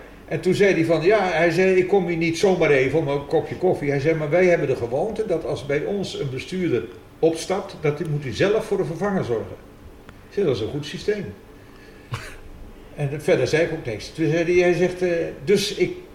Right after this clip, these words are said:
kom eigenlijk met de boodschap, zou het niks voor jou zijn om hier bij V V V voorzitter te worden?" Ik zei, "Nou, dat is een moeilijk verhaal." En, eh,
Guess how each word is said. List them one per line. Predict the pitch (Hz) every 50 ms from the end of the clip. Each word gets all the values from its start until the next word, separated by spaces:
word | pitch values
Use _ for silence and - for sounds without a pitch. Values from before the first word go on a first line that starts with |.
| - - -
kom | - 226 220
eigenlijk | 226 214 185 165 160 139
met | 139 135
de | 143 127
boodschap, | 135 131 120 110 - 143 143 - - - -
zou | - - - 208 202 180
het | 170 160
niks | 185 190 185 -
voor | - 170 156
jou | 147 139 135
zijn | - 147 147 143 143
om | 151 147 123 131
hier | 143 151 139 120
bij | 127 127 117 110 113
V | - 123 110 107
V | 110 120 -
V | 214 233 233 151 120 127
voorzitter | 123 107 110 110 98 - 98
te | - 104
worden?" | 95 101 101 - - - - - - - - - - - - - - - - - - - - - - - - - - - - - -
Ik | - 117 -
zei, | - 123 113 101
"Nou, | 110 135 - - - -
dat | - - - - -
is | 147 123
een | 135 139 135 143
moeilijk | 165 196 190 151 147 -
verhaal." | - 156 143 135 151 185 196 185 - - 180 185 - - -
En, | - 175 156 151 - - - - -
eh, | -